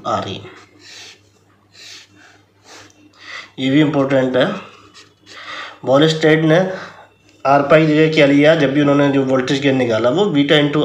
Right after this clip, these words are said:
आरई करके लिया है अपनी एनालिसिस, ये मैं बता रहा हूँ। अब निकालेंगे voltage gain।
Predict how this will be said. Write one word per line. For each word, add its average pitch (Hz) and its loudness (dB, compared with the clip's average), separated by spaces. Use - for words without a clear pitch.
आरई 123 0
करके 123 -6
लिया 101 -6
है 98 -14
अपनी 127 -8
एनालिसिस, 113 -6
ये 147 -2
मैं 127 0
बता 110 -2
रहा 107 -2
हूँ। - -10
अब 151 2
निकालेंगे 160 4
voltage 131 0
gain। 123 -2